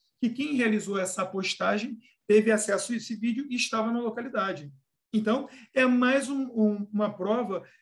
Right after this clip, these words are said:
de quanto que a utilização do cenário digital, com a, aliada à boa técnica, como que isso resulta formas positivas. Avançando um pouco mais, para não me alongar, mas para trazer resultados positivos,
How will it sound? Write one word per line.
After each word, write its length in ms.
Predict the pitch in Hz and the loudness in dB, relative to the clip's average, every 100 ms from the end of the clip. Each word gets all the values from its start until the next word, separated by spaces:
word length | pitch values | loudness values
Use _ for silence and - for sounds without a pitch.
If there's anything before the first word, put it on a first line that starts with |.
| _ | _
de 140 | 175 | 0
quanto 480 | 220 233 277 311 240 | 0 2 0 0 -6
que 260 | - 214 - | 2 2 2
a 140 | 185 214 | -6 -6
utilização 1000 | - 240 233 233 214 - 233 285 285 - _ _ _ _ _ | -2 2 2 2 -2 -2 -2 -2 -4 -18 _ _ _ _ _
do 200 | 151 202 | -2 -2
cenário 540 | - 226 214 226 220 | 2 2 4 4 4
digital, 760 | 208 220 214 214 185 170 147 - _ _ _ 214 | 4 2 2 -2 -2 -2 -4 -8 _ _ _ 0
com 160 | 220 | 2
a, 340 | 107 196 190 - | 2 2 2 2
aliada 340 | 202 214 214 | 6 6 4
à 20 | |
boa 320 | 175 202 180 | -2 -4 -6
técnica, 640 | - 196 247 247 - 160 - _ | -6 -2 -2 -2 -10 -10 -12 _
como 280 | 226 254 254 | 2 2 2
que 80 | 247 | 0
isso 200 | 226 220 | 0 4
resulta 520 | 214 214 214 226 220 - _ _ _ | 4 4 -2 0 -4 -4 _ _ _
formas 340 | 220 226 226 | 2 4 4
positivas. 640 | - 240 220 214 180 165 - _ | 0 -2 -2 -4 -10 -10 -18 _
Avançando 400 | - 349 - 277 | -2 0 2 2
um 80 | 226 | 2
pouco 200 | 214 208 | 0 2
mais, 260 | 208 196 - | 0 0 -2
para 160 | 208 | -4
não 200 | 208 208 190 | -2 -4 -4
me 120 | 202 | 0
alongar, 560 | 196 180 180 233 220 - _ _ _ _ _ _ _ - - | 0 -2 -2 -2 -2 -8 _ _ _ _ _ _ _ -20 -4
mas 160 | 180 - | 0 0
para 180 | 214 208 | 0 0
trazer 460 | 208 180 214 220 - - | 0 4 2 2 -6 -4
resultados 440 | 196 185 190 190 - | -2 0 0 0 0
positivos, 560 | 175 139 - 277 - | -6 -2 2 2 0